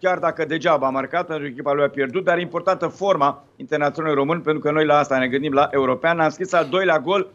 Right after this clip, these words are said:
a pătruns la marginea careului de șaisprezece metri, un șut bun în colțul lung. Un gol foarte important, tot al doilea pentru Ionuț Nedelcearu, a înscris cu o splendidă lovitură de cap din marginea careului mic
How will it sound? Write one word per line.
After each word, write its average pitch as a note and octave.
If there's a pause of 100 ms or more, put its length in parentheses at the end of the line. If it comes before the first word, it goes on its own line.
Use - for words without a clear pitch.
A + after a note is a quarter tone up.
(480)
a D3+
pătruns E3
la D#3+
marginea D#3+
careului D#3+
de D#3
șaisprezece D3+
metri, D#3
un D3
șut D#3
bun D3+
în D3+
colțul D3+
lung. G#2+ (680)
Un D#3+
gol G#3
foarte G3+
important, F3+
tot G3
al E3+
doilea F#3
pentru E3+
Ionuț F3+
Nedelcearu, E3 (320)
a D3+
înscris E3+
cu F#3
o F3
splendidă F#3
lovitură E3+
de D#3+
cap E3
din D#3
marginea E3
careului D#3
mic F3